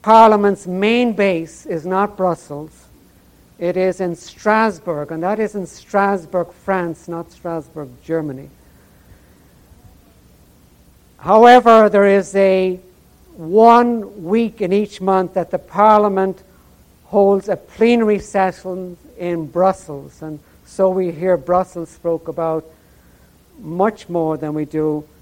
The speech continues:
Strasbourg. But Strasbourg is the main parliamentary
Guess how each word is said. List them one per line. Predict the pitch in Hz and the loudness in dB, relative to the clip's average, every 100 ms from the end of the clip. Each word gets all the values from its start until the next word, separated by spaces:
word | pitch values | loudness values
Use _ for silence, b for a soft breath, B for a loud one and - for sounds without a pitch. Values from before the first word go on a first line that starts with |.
| - | -20
Strasbourg. | - - 180 180 175 - 151 139 - | -20 -8 -4 -4 -6 -8 -14 -14 -14
But | 143 | -16
Strasbourg | - - 214 254 190 185 180 | -12 -4 0 0 -2 -4 -2
is | 175 - | -4 -6
the | 175 165 160 b b b | -8 -6 -8 b b b
main | 151 170 185 208 220 214 214 208 - b b b _ | -10 -4 -2 0 0 -2 -4 -6 -10 b b b _
parliamentary | - 190 185 185 180 185 180 - 180 175 | -2 2 2 2 -2 -4 -6 -4 -2 -2